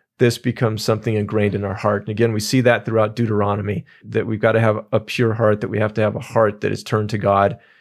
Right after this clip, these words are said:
Uh, of course, the whole Elijah narratives are crafted around that concept of turning our hearts to God. The book of Hosea is trying to get us to take seriously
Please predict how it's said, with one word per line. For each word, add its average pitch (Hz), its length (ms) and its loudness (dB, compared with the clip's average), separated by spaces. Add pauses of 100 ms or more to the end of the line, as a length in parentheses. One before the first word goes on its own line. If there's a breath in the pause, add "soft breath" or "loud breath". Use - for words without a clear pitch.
(320 soft breath)
Uh, 101 40 -4
of 98 120 -6
course, 110 220 0
the - 100 -4
whole 110 220 0
Elijah 104 580 2 (140)
narratives 107 500 0
are 104 140 0
crafted 113 540 2
around 107 320 0
that 101 180 -8
concept 107 460 -2
of 104 80 -6
turning 107 280 -2
our 101 140 -4
hearts 104 280 0
to 104 100 -6
God. 98 340 0 (540 soft breath)
The 131 100 4
book 156 280 0
of 135 100 0
Hosea 113 440 6
is 104 120 2
trying 107 280 -2
to 107 60 -4
get 104 180 2
us 104 180 0
to 104 160 -4
take 104 320 0
seriously 104 760 0